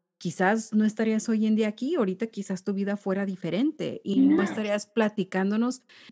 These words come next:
Speaker 1: tantas cosas tan positivas que en este momento me estás diciendo, pues, camina sin miedo. El trabajo de modelo es como decir, eres enfermera,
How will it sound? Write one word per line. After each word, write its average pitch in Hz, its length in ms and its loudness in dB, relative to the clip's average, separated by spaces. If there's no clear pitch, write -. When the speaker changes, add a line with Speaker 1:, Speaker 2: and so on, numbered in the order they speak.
Speaker 1:
tantas 226 380 0
cosas 269 460 -4
tan 202 360 -2
positivas 196 1000 -4
que 185 180 0
en 175 80 0
este 175 180 -4
momento 208 400 0
me 220 100 2
estás 175 260 -6
diciendo, 202 520 -4
pues, 180 240 -4
camina 170 420 -2
sin 190 240 -4
miedo. 180 440 -4
El 185 120 -2
trabajo 190 400 -2
de 247 120 2
modelo 202 400 0
es 233 100 -4
como 214 240 0
decir, 202 480 -4
eres 185 240 -4
enfermera, 196 800 -2